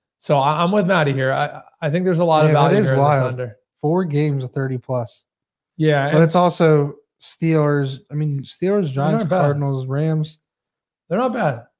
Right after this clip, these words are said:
Speaker 1: We, we just keep scoring. Dude, the C M C is a, a monster. Our offense
Speaker 2: Yeah.
Speaker 1: has so many weapons. You can't run a zone against us. You can't even run a man against us.
Speaker 2: Yeah.
Speaker 1: It, this is a very important game for Brock, too. But, um,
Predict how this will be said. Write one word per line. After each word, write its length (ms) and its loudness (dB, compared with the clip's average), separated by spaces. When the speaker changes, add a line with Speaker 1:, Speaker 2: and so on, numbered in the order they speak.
Speaker 1:
We, 140 0
we 160 0
just 200 0
keep 120 2
scoring. 360 0
Dude, 160 -2
the 40 -8
C 140 -6
M 60 -4
C 140 -4
is 100 -2
a, 60 0
a 200 -6
monster. 380 0
Our 280 6
offense 340 -4
Speaker 2:
Yeah. 200 0
Speaker 1:
has 180 0
so 180 0
many 200 0
weapons. 360 0
You 60 -4
can't 480 -4
run 220 2
a 80 4
zone 240 2
against 360 0
us. 220 -12
You 220 -4
can't 160 -2
even 100 0
run 120 0
a 40 -2
man 200 0
against 280 -2
us. 140 -10
Speaker 2:
Yeah. 200 -4
Speaker 1:
It, 200 -2
this 280 2
is 160 0
a 160 2
very 400 4
important 400 0
game 160 0
for 100 0
Brock, 420 0
too. 220 2
But, 300 2
um, 640 0